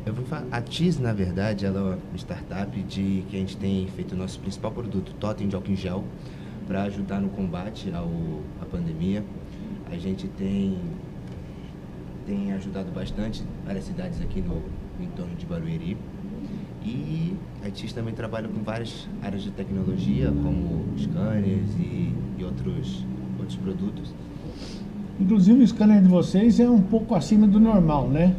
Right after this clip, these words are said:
Speaker 1: É, o nosso scanner, ele é um, ele é diferente porque ele tem uma vantagem que os scanners convencionais não têm.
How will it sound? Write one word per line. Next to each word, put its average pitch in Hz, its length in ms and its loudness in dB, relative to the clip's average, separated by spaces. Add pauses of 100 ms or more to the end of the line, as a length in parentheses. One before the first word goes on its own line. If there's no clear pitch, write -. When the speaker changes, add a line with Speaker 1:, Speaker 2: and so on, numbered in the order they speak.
(160)
Speaker 1:
É, - 120 -6 (100)
o - 20 -2
nosso 87 240 -4
scanner, 98 380 -2
ele 101 160 2
é 101 80 2
um, 98 140 0
ele 95 200 0
é 95 40 2
diferente 95 640 -2
porque - 340 -6
ele 98 300 -2
tem 98 160 -2
uma 104 140 2
vantagem 104 500 -4
que - 100 -8
os 107 120 -4
scanners 104 340 -4
convencionais 101 640 -2
não 110 100 0
têm. 87 360 -2